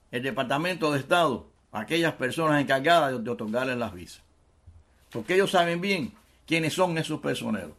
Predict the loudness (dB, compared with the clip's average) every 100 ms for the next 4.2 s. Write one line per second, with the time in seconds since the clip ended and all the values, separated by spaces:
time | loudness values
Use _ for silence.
0 | _ _ _ -8 -6 -2 0 2 2 4
1 | 4 4 6 6 6 4 2 2 2 2
2 | 2 0 -2 0 -2 -4 -16 -4 0 0
3 | 0 -2 -2 -2 0 0 0 0 0 2
4 | 0 -2